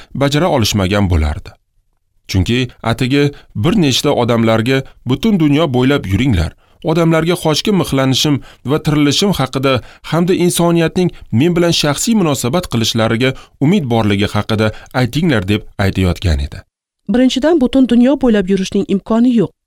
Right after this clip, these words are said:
Speaker 2: Ikkinchidan, ular borib Isoning xochga mixlangani hamda o'likdan tirilgani haqida aytishda ko'plab munozaralar bo'lardi. Ya'ni ularda ko'plab savollar paydo bo'lgan bo'lardi. Biroq Iso Masih buyuk topshiriqni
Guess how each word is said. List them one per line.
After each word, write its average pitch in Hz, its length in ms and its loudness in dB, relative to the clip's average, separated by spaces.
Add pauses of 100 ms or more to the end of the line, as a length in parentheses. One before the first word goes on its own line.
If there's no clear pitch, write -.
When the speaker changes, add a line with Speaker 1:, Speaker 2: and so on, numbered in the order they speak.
(220)
Speaker 2:
Ikkinchidan, 254 560 0 (320)
ular 214 260 2
borib 208 260 0
Isoning 214 420 0 (280)
xochga 220 320 -2
mixlangani 226 640 0 (320)
hamda 202 300 -2
o'likdan 202 400 0
tirilgani 202 420 0
haqida 190 340 -6
aytishda 170 340 -4 (640)
ko'plab 226 340 2 (120)
munozaralar 233 560 2
bo'lardi. 160 440 -6 (360)
Ya'ni 220 280 2
ularda 214 300 0
ko'plab 208 340 -4
savollar 185 420 -2
paydo 180 320 -2
bo'lgan 226 300 2
bo'lardi. 156 340 -4 (360)
Biroq 220 300 0
Iso 220 200 -2
Masih 226 320 0 (440)
buyuk 226 280 2
topshiriqni 208 520 -2